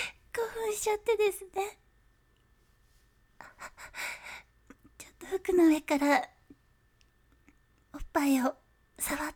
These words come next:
て、今、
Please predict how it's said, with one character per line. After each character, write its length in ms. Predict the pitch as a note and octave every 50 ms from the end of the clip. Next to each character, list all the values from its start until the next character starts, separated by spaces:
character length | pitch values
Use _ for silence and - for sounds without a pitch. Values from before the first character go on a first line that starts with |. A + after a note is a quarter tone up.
| - -
て、 80 | - C#4 C#4+ - - - - - - - - - - - - _ _ _ _ _ _ _ _ _ _ _ _ _ -
今、 560 | D#4+ D#4 D#4+ E4 D4+ C#4+ C#4+ C#4+ C#4 D4 -